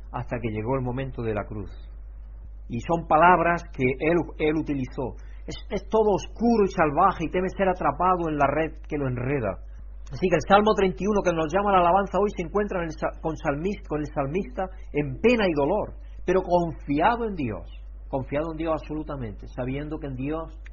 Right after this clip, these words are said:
tiene la seguridad, que a pesar de las dificultades por las cuales pase, Dios está siempre ahí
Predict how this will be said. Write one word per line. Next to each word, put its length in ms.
tiene 180
la 140
seguridad, 540
que 60
a 40
pesar 560
de 100
las 120
dificultades 800
por 160
las 100
cuales 420
pase, 400
Dios 360
está 260
siempre 420
ahí 200